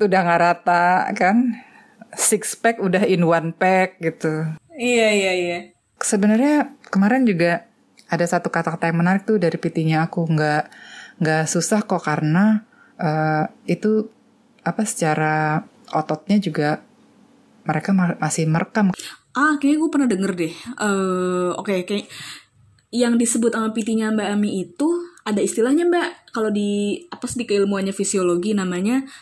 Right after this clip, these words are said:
Speaker 2: muscle memory. Nah, biasanya muscle memory ini ke, apa ya, definisinya ada dua sih. Yang pertama, otot kita mengingat gerakan-gerakan tertentu yang udah direpetisi berulang-ulang kali.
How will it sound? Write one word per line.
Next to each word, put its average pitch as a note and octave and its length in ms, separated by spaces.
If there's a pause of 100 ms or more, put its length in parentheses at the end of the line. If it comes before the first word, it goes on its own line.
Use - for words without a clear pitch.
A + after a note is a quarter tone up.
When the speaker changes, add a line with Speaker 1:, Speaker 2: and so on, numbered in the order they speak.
Speaker 2:
muscle F#3+ 300
memory. F#3 480 (400)
Nah, F3+ 80
biasanya F3 480
muscle A3 320
memory F3+ 400
ini D#4+ 240 (240)
ke, F#3 640
apa - 180
ya, D#3 160
definisinya F#3+ 640
ada G#3+ 160
dua E3 240
sih. E3+ 320 (100)
Yang G3 220
pertama, G3+ 420
otot G#3+ 300
kita G3+ 480 (480)
mengingat A3 560
gerakan-gerakan F#3+ 960
tertentu G3 400
yang C4 180
udah G#3+ 220
direpetisi F#3+ 560
berulang-ulang E3+ 640
kali. E3+ 400